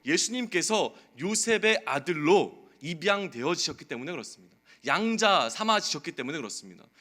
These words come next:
이렇게 됨으로 말미암아 예수님께서는 이 아브라함으로부터 흘러내려오는 그 언약 가운데 들어갈 수 있게 되어진 것입니다. 이런 식으로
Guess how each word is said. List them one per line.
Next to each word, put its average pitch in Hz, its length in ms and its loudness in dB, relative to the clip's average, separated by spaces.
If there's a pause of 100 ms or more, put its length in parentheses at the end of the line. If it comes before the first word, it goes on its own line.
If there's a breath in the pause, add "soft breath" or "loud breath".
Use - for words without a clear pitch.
(140 loud breath)
이렇게 220 260 2
됨으로 202 280 0
말미암아 170 440 2
예수님께서는 185 720 -2 (200 loud breath)
이 202 160 -4
아브라함으로부터 214 800 2
흘러내려오는 190 960 2 (200 loud breath)
그 220 180 0
언약 202 460 2
가운데 143 500 0 (180 loud breath)
들어갈 175 340 2
수 156 160 -2
있게 135 380 -2
되어진 147 400 -10
것입니다. 87 420 -18 (480 soft breath)
이런 196 240 4
식으로 180 480 2